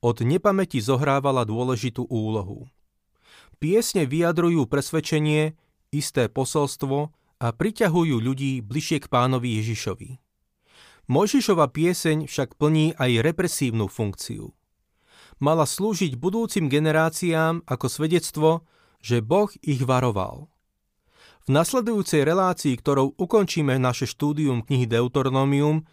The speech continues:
sa budeme hlbšie venovať obsahu tejto piesne. Prejdime k dvadsiatemu štvrtému veršu. Keď Mojžiš dopísal slová tohto zákona do knihy, prikázal Levitom, ktorí nosia archu Hospodinovej zmluvy:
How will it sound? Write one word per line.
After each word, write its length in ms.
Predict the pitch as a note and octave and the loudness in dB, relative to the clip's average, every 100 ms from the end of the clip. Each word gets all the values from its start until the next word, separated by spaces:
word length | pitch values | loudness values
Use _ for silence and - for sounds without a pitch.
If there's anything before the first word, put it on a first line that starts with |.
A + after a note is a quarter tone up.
| _ _ _ | _ _ _
sa 240 | - C#3 | -4 -2
budeme 320 | C#3 E3+ E3+ D3 | 0 2 2 2
hlbšie 480 | B2 A3+ - C3+ | 0 0 0 0
venovať 560 | B2+ D3 D3 D3 C#3+ - | 2 2 2 2 0 -4
obsahu 560 | D#3 E3+ - D#3 D3 - | -4 -2 -2 -2 -2 -2
tejto 320 | B2 A#2+ B2+ | -4 -2 -6
piesne. 480 | G#2+ G2 - - G2 - _ _ _ _ _ _ _ _ _ _ _ | -4 -6 -6 -12 -16 -20 _ _ _ _ _ _ _ _ _ _ _
Prejdime 400 | - E3+ F#3 F#3+ | -2 0 0 0
k 80 | E3 | 0
dvadsiatemu 480 | B2+ C3+ D3 D#3 C#3+ | -4 -4 -2 -2 -2
štvrtému 560 | - B2+ B2 A#2+ A2 F#2+ | -6 -6 -2 0 -2 -4
veršu. 480 | F2+ - - - A#2+ _ _ _ _ _ _ _ _ _ _ - | -6 -10 -12 -14 -18 _ _ _ _ _ _ _ _ _ _ -4
Keď 160 | C3+ | -2
Mojžiš 560 | C3+ F3 A#3+ F#3+ C#3+ B2+ | 2 2 2 0 -2 0
dopísal 480 | E3+ - G#3 F3+ C#3+ | -2 0 -2 0 -2
slová 400 | - F3+ E3+ D3 | -2 0 2 2
tohto 320 | D#3+ - B2+ | -2 -2 -2
zákona 480 | B2 B2+ - C#3 A2 | 0 -2 -2 -2 0
do 160 | A2+ | -2
knihy, 400 | - C3+ C#3 C#3+ - _ _ _ _ | 0 0 0 -2 -8 _ _ _ _
prikázal 640 | C#3 F#3+ G#3+ G3 F3 D3 | -2 0 2 2 2 2
Levitom, 640 | A#2 B2+ C3+ - D3 D3+ D#3 _ _ - | 2 0 0 0 0 0 -4 _ _ -2
ktorí 240 | C#3+ C#3 | 2 2
nosia 400 | C3 D#3 - D3 | 2 0 0 -2
archu 400 | - C#3 D#3+ D3+ | 2 0 2 0
Hospodinovej 680 | C3 C#3+ E3 D3+ C#3 C3 B2+ | 2 -2 -2 -2 0 0 0
zmluvy: 340 | A#2 G#2 G2 | 0 -2 -4